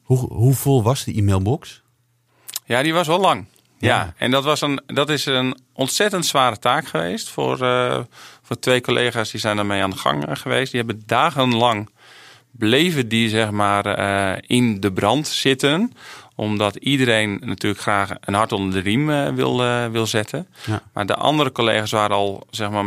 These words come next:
Speaker 2: een stap verder, hè, met, bezig met de wederopbouw. Zij hebben nog dagenlang daarin gezeten. En je kon zien dat dat best wel, eh, emotioneel ook een zware wissel, eh, eh, trok. Dat hebben ze overigens wel heel erg goed gedaan. En iedereen ook, zeg maar, eh,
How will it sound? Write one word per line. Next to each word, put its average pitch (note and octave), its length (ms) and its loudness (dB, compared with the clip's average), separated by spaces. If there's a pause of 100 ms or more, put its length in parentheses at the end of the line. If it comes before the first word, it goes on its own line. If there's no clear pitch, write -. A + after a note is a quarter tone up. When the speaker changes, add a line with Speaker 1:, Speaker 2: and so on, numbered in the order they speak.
(140)
Speaker 2:
een G#2 140 -2
stap - 300 0
verder, D#3+ 420 2
hè, D#3 160 -6
met, B2 320 -4
bezig G#2+ 240 0
met G2+ 140 -2
de G2 80 -8
wederopbouw. A#2 580 0
Zij A2+ 140 -2
hebben B2+ 180 0
nog G#2 100 -8
dagenlang A2+ 720 0
daarin G#2+ 400 0
gezeten. G2 480 -2
En B2 160 -4 (320)
je A2+ 120 -4
kon A#2 180 -2
zien B2+ 180 2
dat A2+ 120 -2
dat G#2+ 140 -2
best A#2+ 180 0
wel, - 160 -2 (140)
eh, G2+ 420 -2
emotioneel G#2+ 680 2
ook G2+ 100 -2
een - 60 -8
zware G2 300 0
wissel, C3 460 -4
eh, C#3 440 -4 (140)
eh, B2 280 -6 (800)
trok. D3 300 2 (120)
Dat - 220 -20
hebben A#2 180 0
ze B2 60 2
overigens A2+ 280 0
wel B2 200 2
heel A2+ 260 2
erg G2+ 160 -2
goed A#2+ 180 0
gedaan. A#2 500 0
En A2+ 160 -2
iedereen G#2 380 0
ook, G#2 200 0
zeg G#2 200 -4
maar, G2 340 0
eh, G2 240 -4